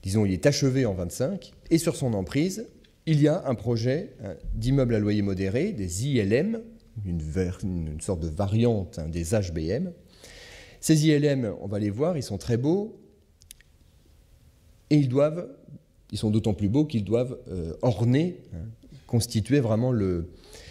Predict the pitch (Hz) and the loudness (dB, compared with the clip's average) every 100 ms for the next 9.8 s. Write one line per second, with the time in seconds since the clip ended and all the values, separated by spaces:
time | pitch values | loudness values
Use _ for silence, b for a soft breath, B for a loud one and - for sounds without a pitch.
0 | B B B B B - 82 82 76 53 | B B B B B -4 0 2 2 4
1 | 107 147 123 113 117 113 110 113 101 82 | 6 6 4 0 -2 0 0 0 -2 -4
2 | - 131 165 170 98 - - _ _ _ | -2 0 0 -2 -8 -10 -20 _ _ _
3 | _ _ _ _ _ _ 95 110 101 92 | _ _ _ _ _ _ 0 2 2 4
4 | 143 - 143 151 139 117 135 - - - | 2 4 0 0 -2 -2 -2 -4 -18 -20
5 | _ - - 117 135 120 123 104 95 92 | _ -16 -2 2 4 4 2 -2 0 -2
6 | 143 - - _ _ - - - - - | -4 -10 -14 _ _ -20 -20 -20 -10 -2
7 | 131 - 117 113 104 101 101 - - 85 | 0 0 0 2 2 2 0 -4 -6 -6
8 | 82 98 101 139 - - - - - - | -6 -4 -4 -6 -14 -20 -20 -20 -20 -20
9 | - - - 110 113 113 107 107 | -20 -20 -8 2 2 4 2 2